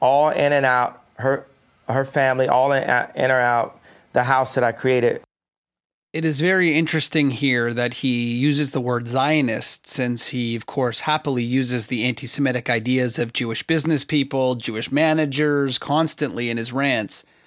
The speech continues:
Speaker 2: yet for some reason chose to use the word Zionist here, as if Israel has anything to do with his wife's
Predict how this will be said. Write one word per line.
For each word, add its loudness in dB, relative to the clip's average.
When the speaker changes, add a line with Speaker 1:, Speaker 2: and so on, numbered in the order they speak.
Speaker 2:
yet 2
for -4
some 2
reason 2
chose 0
to -6
use -2
the -2
word -2
Zionist 0
here, -4
as 0
if -2
Israel 0
has -2
anything 0
to -2
do 0
with 0
his -2
wife's -2